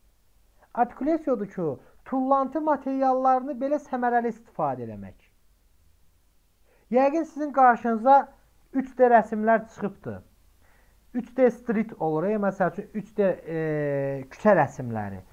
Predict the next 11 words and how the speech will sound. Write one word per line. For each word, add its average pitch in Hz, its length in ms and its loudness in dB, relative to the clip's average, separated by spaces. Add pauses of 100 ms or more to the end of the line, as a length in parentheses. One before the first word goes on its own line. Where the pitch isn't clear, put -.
(300)
Belə 226 240 8
baxırsan, 226 480 6
elə 233 180 4
bilirsən 226 300 -2
orada 208 220 4 (100)
quyu 202 280 2
var, 147 200 6
amma 208 140 2
gəlirsən 226 420 2
ki, 233 140 -6
şəkildir. 135 560 -4